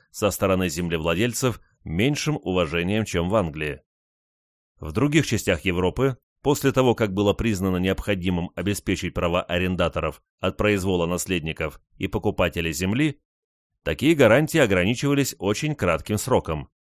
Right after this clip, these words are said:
Во Франции, например, девятью годами с начала аренды.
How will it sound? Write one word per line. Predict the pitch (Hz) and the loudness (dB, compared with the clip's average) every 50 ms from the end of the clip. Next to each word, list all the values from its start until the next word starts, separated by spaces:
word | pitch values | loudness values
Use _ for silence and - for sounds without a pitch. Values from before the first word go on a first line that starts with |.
| _ _ _ _ _ _ _ _ _ _ _ _ _ _ | _ _ _ _ _ _ _ _ _ _ _ _ _ _
Во | _ 80 80 78 | _ -2 -2 0
Франции, | - - 143 170 165 - 143 | 4 4 4 4 4 2 2
например, | 110 92 87 - 90 85 85 85 80 - - _ _ _ _ _ _ | 2 2 0 0 -2 0 0 0 0 -2 -6 _ _ _ _ _ _
девятью | 87 101 123 156 170 - - 151 131 | -2 -2 0 0 0 0 0 0 2
годами | 101 107 101 98 101 95 92 | 4 4 4 4 4 4 2
с | 85 - | -2 -2
начала | 95 90 - 92 85 85 82 | -4 -4 -2 -2 0 0 0
аренды. | 85 82 80 76 76 71 71 65 | 0 0 -2 -4 -4 -8 -10 -10